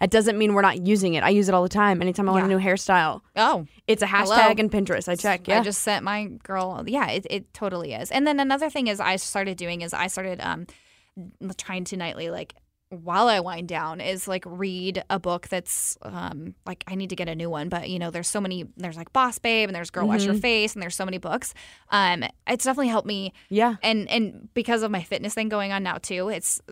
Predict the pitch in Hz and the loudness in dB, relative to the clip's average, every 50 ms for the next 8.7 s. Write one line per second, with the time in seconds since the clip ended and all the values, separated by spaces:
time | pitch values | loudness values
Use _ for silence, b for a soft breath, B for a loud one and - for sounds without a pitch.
0 | - _ - - 202 190 190 - - - - 226 226 - - - 294 302 302 - | -20 _ -8 -6 -4 -4 -4 -6 -10 -6 -6 -6 -6 -6 -8 -6 -6 -6 -6 -4
1 | - 330 302 240 196 - _ _ _ _ _ _ _ _ _ _ _ - 196 254 | -6 -6 -6 -8 -12 -14 _ _ _ _ _ _ _ _ _ _ _ -4 -2 -2
2 | 247 - 349 - 190 226 226 233 226 196 196 190 175 180 180 180 180 - - - | -2 -2 -4 0 2 2 4 4 4 2 2 2 2 0 -2 -4 -6 -6 -6 -4
3 | 190 180 180 170 175 175 180 170 - 190 - 214 214 226 - 247 247 240 240 226 | -2 -2 -2 -2 -4 -4 -4 -6 -6 -4 0 2 2 2 2 0 0 0 0 0
4 | 196 165 190 - _ - 196 190 185 185 - - 190 185 - - 156 151 - - | -2 -4 -8 -14 _ -2 -2 0 0 -2 -4 -4 -6 -4 -4 -4 -6 -6 -8 -12
5 | _ _ - 190 185 185 170 170 - 160 - 123 104 180 220 220 202 196 208 202 | _ _ -12 -8 -2 -2 -2 -2 -2 -4 -4 -2 0 0 2 2 2 2 2 2
6 | - 202 170 165 165 175 170 190 - - 131 151 160 160 - - - 185 180 175 | 2 2 2 2 2 2 0 -2 -2 -2 -2 -4 -4 -6 -8 -6 -2 2 2 4
7 | 170 170 - _ _ - 208 190 175 - - - 220 202 - 220 208 185 180 175 | 2 2 -4 _ _ 2 4 4 4 2 0 -4 -6 -6 -4 -4 -4 -4 -4 -6
8 | 180 185 180 175 - - 165 156 - - - - - | -4 -4 -4 -6 -4 -6 -8 -8 -10 -14 -18 -20 -20